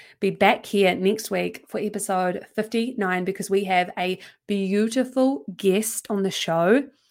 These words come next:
She is a mother of two. She owns two businesses.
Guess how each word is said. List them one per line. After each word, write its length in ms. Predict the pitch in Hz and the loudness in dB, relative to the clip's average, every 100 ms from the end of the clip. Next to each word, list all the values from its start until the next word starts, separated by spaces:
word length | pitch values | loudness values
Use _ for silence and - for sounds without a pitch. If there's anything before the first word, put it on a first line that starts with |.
| _ _ | _ _
She 240 | - 208 208 | -8 -6 -4
is 320 | 208 196 185 - _ - | 0 0 0 -6 _ -8
a 40 | |
mother 480 | 180 180 175 190 226 220 | -2 0 0 0 0 -2
of 200 | 190 - | -6 -8
two. 380 | - 196 214 262 | -4 0 0 -2
She 180 | - | -6
owns 300 | 180 175 175 - | -6 -6 -6 -12
two 280 | - - 208 | -18 -4 -2
businesses. 800 | 208 202 185 190 - 185 214 247 | -2 -4 -4 -6 -4 -2 0 -2